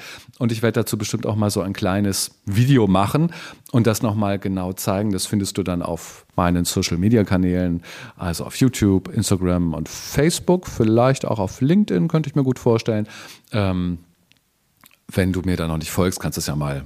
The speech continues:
kannst es ja mal machen. Ähm, denn dann müssen wir die Podcasts nicht mehr auf YouTube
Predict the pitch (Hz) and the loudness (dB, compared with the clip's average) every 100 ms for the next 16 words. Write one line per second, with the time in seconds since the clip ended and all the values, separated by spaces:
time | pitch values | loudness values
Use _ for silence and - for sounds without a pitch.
0 | - - - 160 143 113 90 80 - 82 | -14 -4 0 2 2 4 4 2 0 -10
1 | - - - - - - 117 107 104 98 | -16 -12 -10 -10 -10 0 4 4 4 4
2 | 101 120 170 170 190 185 131 113 - 131 | 2 4 6 6 6 6 6 4 2 2
3 | 151 - 143 131 131 - 120 120 - - | 0 0 2 4 2 0 2 2 0 -4
4 | 110 104 104 92 98 - 95 98 - 92 | 0 2 2 0 -4 -4 -4 -4 -4 -6
5 | - | -6